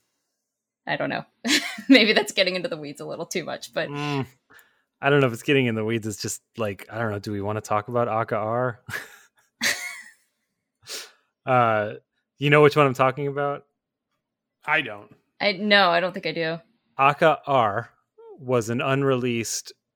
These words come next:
Speaker 2: Atari-made arcade game.
Speaker 3: Mm-hmm.
Speaker 2: Um, Chris, it's at
Speaker 1: Oh.
Speaker 2: California Stream
Speaker 3: Oh,
Speaker 2: every year.
Speaker 1: this story.
Speaker 3: Oh,
Speaker 1: Okay.
Speaker 3: this, oh, yeah. This is the one where somebody
Speaker 2: <laughs>
Speaker 3: s-,
Speaker 2: Well,
Speaker 3: like,
Speaker 2: tell, tell us, you might
Speaker 3: you,
Speaker 2: remember it
Speaker 3: well
Speaker 2: about as well as I do.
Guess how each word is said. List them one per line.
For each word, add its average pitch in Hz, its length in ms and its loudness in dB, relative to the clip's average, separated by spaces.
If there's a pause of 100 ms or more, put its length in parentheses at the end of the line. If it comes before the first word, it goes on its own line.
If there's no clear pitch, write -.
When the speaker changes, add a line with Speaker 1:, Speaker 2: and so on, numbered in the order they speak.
(140)
Speaker 2:
Atari-made 127 840 2
arcade 107 520 -4
game. 90 280 -14 (500)
Speaker 3:
Mm-hmm. 120 120 -12
Speaker 2:
Um, 104 520 -6 (180)
Chris, 139 280 2
it's 123 120 -6
at 127 100 0
Speaker 1:
Oh. 220 60 4
Speaker 2:
California 170 580 6
Stream 151 240 2
Speaker 3:
Oh, 120 40 -2
Speaker 2:
every 113 260 -4
year. 95 120 -6
Speaker 1:
this 220 200 4
story. 175 440 2
Speaker 3:
Oh, 208 60 0
Speaker 1:
Okay. 226 180 2
Speaker 3:
this, - 200 -8
oh, 143 140 4
yeah. 110 360 -2
This - 180 -10
is - 60 -20
the 143 80 -4
one 127 140 0
where 117 100 -6
somebody 117 560 -4 (260)
Speaker 2:
<laughs> - 260 -20
Speaker 3:
s-, - 200 -14
Speaker 2:
Well, 185 140 -4
Speaker 3:
like, 117 280 -8
Speaker 2:
tell, 214 220 2
tell 214 180 4
us, - 160 -10
you 190 280 -6
might 196 160 0
Speaker 3:
you, 190 80 0
Speaker 2:
remember 175 320 -2
it 156 80 0
Speaker 3:
well 151 80 0
Speaker 2:
about 156 240 6
as 135 100 -8
well 147 220 0
as 127 120 -6
I 113 140 -6
do. 87 260 -18